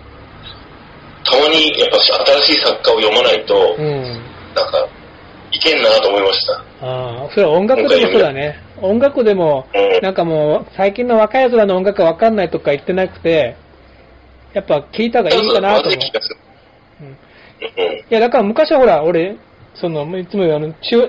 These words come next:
Speaker 2: 地上波の、地上波のラジオっていうのかな。ローカルのラジオ局聞いてたでしょ、エフエム。そうすると、やっぱその、好む、好むとこま-、好まざるに関わらず、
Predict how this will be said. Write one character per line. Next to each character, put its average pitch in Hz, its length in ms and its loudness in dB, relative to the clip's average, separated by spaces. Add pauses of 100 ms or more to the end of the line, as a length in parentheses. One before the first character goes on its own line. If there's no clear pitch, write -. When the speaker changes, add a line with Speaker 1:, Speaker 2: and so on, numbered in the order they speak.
(100)
Speaker 2:
地 196 140 -4
上 233 180 6
波 226 100 4
の、 175 220 -2 (160)
地 - 140 -8
上 202 140 4
波 208 100 2
の 131 100 -8
ラ 135 120 -2
ジ 143 60 -4
オ 135 40 -2
っ - 20 -20
て 131 60 -10
い 117 40 -12
う - 20 -12
の 110 60 -14
か 110 100 -12
な。 104 100 -14 (760)
ロ 185 160 2
ー 202 60 2
カ 220 100 0
ル 214 60 4
の 190 60 0
ラ 190 100 4
ジ 196 80 2
オ 190 60 2
局 190 120 -2
聞 175 120 -2
い - 20 -6
て - 80 -16 (140)
た 143 80 -4
で 123 80 -6
し - 60 -4
ょ、 180 40 4
エ 151 100 2
フ 151 120 -6
エ 143 60 -4
ム。 135 260 -10 (1200)
そ 254 100 -2
う 233 40 0
す - 60 -8
る - 40 -2
と、 190 240 4 (200)
や 254 100 0
っ 254 40 -16
ぱ 208 160 4
そ 208 100 0
の、 175 100 -2
好 220 200 0
む、 254 540 0 (140)
好 254 260 0
む 269 120 0
と 254 120 2
こ 196 140 0
ま-、 214 240 0
好 226 340 2
ま 226 280 2
ざ 226 160 2
る 202 220 2
に 185 220 -6
関 180 260 -4
わ 208 180 4
ら 185 120 2
ず、 147 320 -2